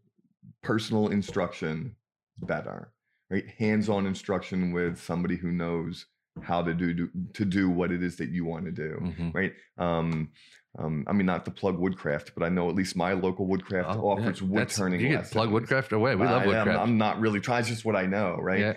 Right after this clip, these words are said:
Speaker 1: So I know that my local Woodcraft has wood turning lessons for beginner wood turners. Now, by the time I figured that out, I pretty much knew how to do most of the things that the classes encompass.
Speaker 2: Right.
Speaker 1: Right. So for me,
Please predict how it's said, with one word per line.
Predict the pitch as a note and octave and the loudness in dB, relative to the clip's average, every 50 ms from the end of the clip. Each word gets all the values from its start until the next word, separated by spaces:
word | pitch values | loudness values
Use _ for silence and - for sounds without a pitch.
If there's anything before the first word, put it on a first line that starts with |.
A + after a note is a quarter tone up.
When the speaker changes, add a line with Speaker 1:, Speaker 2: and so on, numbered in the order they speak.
| - - | -4 -2
Speaker 1:
So | - A2+ F#2+ - - _ _ - | 0 0 0 0 -4 _ _ 0
I | A#2 B2 B2 | 2 4 4
know | B2 A#2+ A#2 A2 | 4 6 6 6
that | G2+ G2+ | 4 4
my | G2 G2+ G2 G2 G2 | 4 4 4 2 2
local | F#2+ F#2 F2 - F#2 E2 | 2 0 0 0 -2 -2
Woodcraft | E2+ E2 - - E2+ D2+ D2+ - | -2 -4 -4 -2 -2 -2 -2 -2
has | - D#2+ D2+ E2+ | -4 -8 -6 -4
wood | F2 F2+ G2 F#2 | 0 0 0 0
turning | - - E2+ E2 E2 E2+ E2 | 0 -2 -4 -2 -2 -2 -4
lessons | E2+ - A2+ - - - - F2 - | -4 -4 -6 -8 -8 -8 -8 -8 -8
for | - - F#2 F2+ | -6 -4 -4 -2
beginner | E2+ F#2 F#2+ F2+ G2+ F#2 F2+ E2+ E2+ | -2 0 0 0 0 0 -2 -2 -4
wood | E2+ E2+ E2 - - | -6 -6 -8 -8 -8
turners. | - D#2+ E2 E2+ E2+ E2+ F2 F2+ - | -8 -8 -6 -6 -8 -8 -8 -6 -4
Now, | F#2+ F2+ F2 | -2 0 0
by | F2 F#2 F#2 | 0 0 0
the | G2 F#2 | -2 -2
time | - A2 G2+ G2+ F#2 | -2 -2 -2 -2 -2
I | |
figured | F#2 - - G2+ F#2 F#2+ F#2+ | -2 -2 -2 -2 0 0 0
that | F#2 E2+ F2 | 0 2 2
out, | F2 F2 F#2 G#2 A#2 A2+ - _ _ _ _ _ _ _ - F#2+ | 2 2 2 0 -2 -4 -6 _ _ _ _ _ _ _ -8 -6
I | |
pretty | - - A#2 G#2 | -2 0 0 2
much | G2+ G2 - - | 2 0 0 0
knew | G#2 G2+ F#2+ | 0 0 0
how | F#2 F#2+ | 2 0
to | F#2 F2+ | 0 0
do | F2+ F#2+ F#2 | 0 0 0
most | F2+ F2 F2 F2 - - | 0 0 -2 -4 -6 -8
of | F2+ E2+ | -8 -6
the | F2 | -8
things | E2+ - F2 F2 F2+ E2 - | -8 -6 -4 -4 -4 -4 -6
that | - E2+ E2 D#2+ - | -4 -4 -4 -4 -4
the | E2 | -8
classes | - - F#2 D#2+ D2 - - D2+ D#2+ F2 - | -6 -2 0 0 0 -2 -6 -10 -12 -10 -10
encompass. | - B2+ - - - - - - - - - - - - | -12 -12 -12 -12 -12 -12 -12 -12 -14 -14 -14 -16 -14 -8
Speaker 2:
Right. | E2 E2 D#2 D2 - | -6 -4 -4 -4 -4
Speaker 1:
Right. | F#2 F#2+ G2 F#2 - - - - | -2 -2 -2 -2 -4 -8 -20 -10
So | - - A2+ G#2+ | -4 0 0 0
for | G#2+ - A#2+ A2 | 0 2 2 4
me, | A2+ A#2 A#2+ A#2 A2 G#2 - - | 4 6 6 6 4 4 2 -2